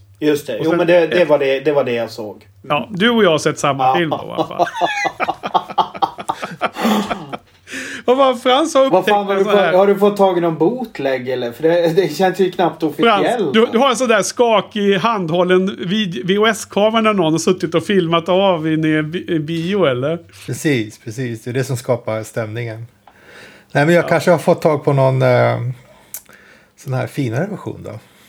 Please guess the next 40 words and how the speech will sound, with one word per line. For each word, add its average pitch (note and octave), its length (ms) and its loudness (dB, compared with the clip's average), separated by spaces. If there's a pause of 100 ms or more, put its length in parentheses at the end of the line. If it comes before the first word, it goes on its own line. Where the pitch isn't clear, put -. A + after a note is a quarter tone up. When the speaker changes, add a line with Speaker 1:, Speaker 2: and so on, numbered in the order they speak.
Speaker 3:
Känns C#3 200 0
som - 100 -6
att B2 100 0
jag C#3+ 120 2
har - 80 4
sett, E3+ 240 0
sett E3+ 220 4
en B2 100 0
bättre E3 400 0
film A#2 180 2
än A2 140 -2
vad A2 120 -2
ni A#2+ 60 -4
har D3 120 -2
sett. - 360 -16 (680)
Speaker 2:
Ja, B3 220 2
ja, A#3 220 0
det A#3 220 0
är B3+ 200 0
uppenbart A3+ 480 -4
det. C3 280 0 (400)
Det F#3 60 6
var G3 80 6
synd G3 240 0
att B3+ 120 2
du D#4 60 4
inte A#3 180 2
fick G3+ 180 0
se, F3+ 260 4
eh, E3+ 300 4 (760)
vad E3+ 180 0
heter E3 260 -2
det, D3 460 2 (720)
duellen D#3+ 600 4
då, C#3 140 0
för E3 100 -4
den E3+ 100 2
verkar A#3 220 0
ju D3+ 40 2
spektakulär. C#3+ 800 -2